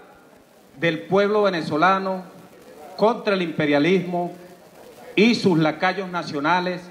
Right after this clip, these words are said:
la derecha proimperialista y la burguesía nacional. En el tema agroalimentario, quienes me precedieron en la palabra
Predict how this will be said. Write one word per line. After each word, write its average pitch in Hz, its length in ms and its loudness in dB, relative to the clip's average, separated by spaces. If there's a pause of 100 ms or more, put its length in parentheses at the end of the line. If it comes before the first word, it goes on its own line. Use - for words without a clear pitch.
(280)
la 156 180 2
derecha 180 500 0
proimperialista 175 1080 -2
y 151 80 -2
la 143 80 2
burguesía 131 540 -2
nacional. 139 520 0 (2000)
En 165 160 2
el 175 220 0
tema 247 540 0 (1300)
agroalimentario, 185 1300 0 (1600)
quienes 180 280 0
me 170 120 -2
precedieron 185 680 -2
en 202 80 -2
la 180 140 2
palabra 196 720 2